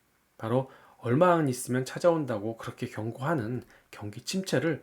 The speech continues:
그 사람들은 온몸으로 버티다 전사한 것이고 지금 있는 사람들은 운 좋게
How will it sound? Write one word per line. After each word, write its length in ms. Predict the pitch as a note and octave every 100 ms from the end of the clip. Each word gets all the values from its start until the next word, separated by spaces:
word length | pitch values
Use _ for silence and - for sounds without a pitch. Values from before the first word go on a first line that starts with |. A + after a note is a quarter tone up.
| - _
그 100 | -
사람들은 600 | - G3+ F#3+ C#3 D3 C#3
온몸으로 640 | A2+ A2 C#3 F#3+ F#3+ D3+
버티다 520 | B2 A2+ - A#2 G#2+ G#2+
전사한 520 | - G#2+ G#2+ C3 C#3
것이고 520 | D3+ - - A2+ A#2+ - _ _
지금 280 | - C#3 F#3
있는 160 | E3 C3+
사람들은 640 | D3 D#3+ D#3+ A2+ B2 D#3 _ _ -
운 240 | A#2+ D3
좋게 440 | F3+ F#3+ - G2